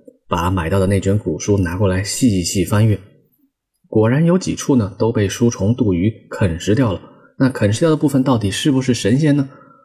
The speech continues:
何讽就根据上下文，哎，再去反复的研读去猜测，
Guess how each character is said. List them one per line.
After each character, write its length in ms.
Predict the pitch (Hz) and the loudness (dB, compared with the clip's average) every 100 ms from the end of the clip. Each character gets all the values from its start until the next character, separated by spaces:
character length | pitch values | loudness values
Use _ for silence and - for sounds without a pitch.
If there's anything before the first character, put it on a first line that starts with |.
| _ - | _ -6
何 180 | 117 147 | -2 -2
讽 180 | 87 | -2
就 120 | 85 80 | -4 0
根 180 | 110 | 2
据 160 | 127 87 | 2 0
上 340 | - 113 87 | -2 -2 -2
下 220 | 85 87 82 | -4 -2 -2
文， 300 | 80 98 107 - _ - | -2 -2 -4 -8 _ -12
哎， 160 | 82 | -10
再 160 | - 92 | -4 -4
去 140 | - | -4
反 300 | 90 - 80 | -6 -6 -6
复 100 | - | -6
的 100 | 85 | -6
研 320 | 80 82 92 120 | -4 -2 0 2
读 140 | 92 | 0
去 160 | - 92 | -2 -6
猜 320 | - 113 135 | -4 -2 -2
测， 180 | 113 | -2